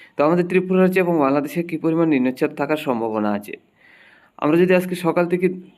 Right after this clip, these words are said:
নজর রাখি, তাহলে আজকে দেখতে পাচ্ছি তেমন নিম্নচাপ বা মেঘলা ভাব থাকার সম্ভাবনা নেই। মাঝে মধ্যে কিছু মেঘলা ভাব থাকার সম্ভাবনা এবং নিম্নচাপ থাকতে পারে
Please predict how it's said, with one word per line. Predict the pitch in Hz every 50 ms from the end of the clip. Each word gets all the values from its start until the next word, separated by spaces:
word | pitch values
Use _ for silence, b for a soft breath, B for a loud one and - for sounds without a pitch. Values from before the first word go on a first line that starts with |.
| _ _ -
নজর | 156 147 147 165 170 147
রাখি, | 160 165 160 165 160
তাহলে | 156 143 139 143 143 151
আজকে | 151 151 151 151
দেখতে | 135 143 135 135 135 175 165
পাচ্ছি | 175 170 170 175
তেমন | 175 175 170 170 175 175
নিম্নচাপ | 160 156 156 160 165 165 170 170 165
বা | 165
মেঘলা | 156 147 135 131 131 135
ভাব | 143 151 151 151
থাকার | 165 165 170 175
সম্ভাবনা | 175 - 143 127 117 117 120 120 113 110 104
নেই। | 104 104 98 - - - _ -
মাঝে | 123 127 123 131 156
মধ্যে | 165 170 160 170
কিছু | 170 170 170 170 165
মেঘলা | 160 135 113 113 117 120
ভাব | 123 123 -
থাকার | - 143 143 151
সম্ভাবনা | 147 160 156 156 160 165 160 170 175 175 175
এবং | 165 151 151 156 143
নিম্নচাপ | 139 139 147 160 151 - 165 156
থাকতে | - 160 151 - 175 160
পারে | - 160 175 208